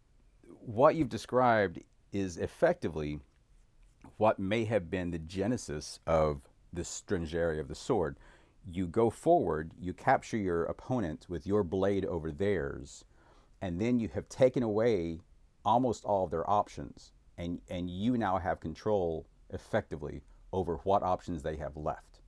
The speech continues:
And this is how I teach the tactics of the stringere of the sword. So yeah, you have now kind of blended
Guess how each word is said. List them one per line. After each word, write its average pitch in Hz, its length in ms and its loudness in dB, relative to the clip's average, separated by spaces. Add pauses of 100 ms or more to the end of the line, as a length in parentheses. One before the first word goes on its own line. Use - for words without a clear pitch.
(220)
And 82 100 -4
this 98 140 -2
is 98 80 -8
how 95 180 2
I 80 180 0
teach - 420 -8
the 76 120 -10
tactics - 640 -4
of 73 220 -8
the 69 100 -8
stringere 76 520 -6
of 65 80 -8
the - 80 -12
sword. - 420 -8 (680)
So 107 240 6
yeah, 104 280 8
you 90 220 2
have 131 160 2
now 95 400 4 (300)
kind 104 220 0
of 82 180 -4
blended 90 720 -2